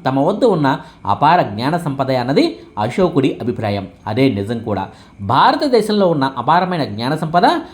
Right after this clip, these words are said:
మానవులకు మేలు చేయడానికి ఉపయోగపడాలి కానీ వాళ్ళ ప్రాణాలు తీయడానికి కాదు అన్న విషయాన్ని ఆయన గ్రహించారు. అప్పటికే అందుబాటులో ఉన్న జ్ఞానాన్ని వాడుకోవటం వల్లే కళింగ యుద్ధంలో రెండు లక్షల మందికి పైగా చనిపోయారని, మున్ముందు తరాలు ఈ జ్ఞాన సంపదను విస్తృతంగా వాడటం మొదలుపెడితే,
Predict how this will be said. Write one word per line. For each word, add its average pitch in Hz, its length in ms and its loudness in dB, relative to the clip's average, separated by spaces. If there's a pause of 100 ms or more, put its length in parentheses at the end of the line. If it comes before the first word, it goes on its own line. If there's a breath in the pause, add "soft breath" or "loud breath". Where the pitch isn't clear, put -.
(180 loud breath)
మానవులకు 165 840 0
మేలు 123 320 2
చేయడానికి 156 460 -4
ఉపయోగపడాలి 135 560 -2
కానీ 135 220 0
వాళ్ళ 127 320 -4
ప్రాణాలు 180 480 0
తీయడానికి 147 400 -2
కాదు 123 280 0
అన్న 113 180 -6
విషయాన్ని 143 500 -2
ఆయన 147 140 -2
గ్రహించారు. 104 520 -4 (400 loud breath)
అప్పటికే 262 460 2
అందుబాటులో 185 540 0
ఉన్న 160 200 0
జ్ఞానాన్ని 123 440 -2
వాడుకోవటం 151 500 0
వల్లే 247 400 2
కళింగ 180 220 -2
యుద్ధంలో 156 520 0 (100)
రెండు 131 260 0
లక్షల 139 260 0
మందికి 180 260 -4
పైగా 143 340 0 (100)
చనిపోయారని, 127 680 -2 (280 loud breath)
మున్ముందు 170 440 2
తరాలు 208 460 2
ఈ 170 140 2
జ్ఞాన 139 300 -4
సంపదను 160 560 -2
విస్తృతంగా 180 600 0
వాడటం 127 440 -2
మొదలుపెడితే, 135 680 -2